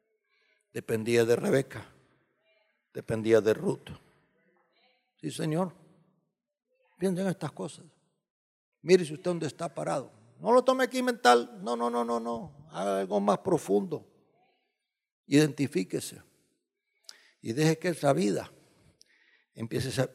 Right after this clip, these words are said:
empiece a vivir en usted. Deje que esa vida empieza a desplegar el antitipo del tipo. Y usted empieza a vivir eso. Empieza a actuar como ellas.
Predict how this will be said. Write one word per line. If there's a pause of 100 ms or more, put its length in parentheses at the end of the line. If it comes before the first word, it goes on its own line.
(100)
empiece
a
vivir
en
usted. (1300)
Deje
que
esa
vida
empieza (640)
a
desplegar (1200)
el
antitipo (140)
del
tipo. (1080)
Y
usted
empieza
a
vivir
eso. (760)
Empieza
a
actuar
como
ellas.